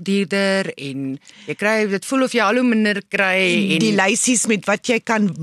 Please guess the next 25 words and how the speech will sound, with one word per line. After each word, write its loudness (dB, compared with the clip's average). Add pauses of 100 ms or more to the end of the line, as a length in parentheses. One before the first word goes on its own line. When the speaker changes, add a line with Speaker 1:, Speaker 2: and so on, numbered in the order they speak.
(180)
Speaker 2:
waar 2
mag 2
doen, 2
hoeveel 0
keer, 0
wat 0
dit -4
gaan -2
kos, -2
die -4
beperkings. -2 (140)
Speaker 1:
Die -2
beperkings, -4
die 0
Speaker 2:
Ja. 2
Speaker 1:
dit -8
se, -2
die -2
dat 0
Speaker 2:
Ja. 2
Speaker 1:
se, -2 (120)
al 2
daai 2
Speaker 2:
Ja. -8
Speaker 1:
dinge. -12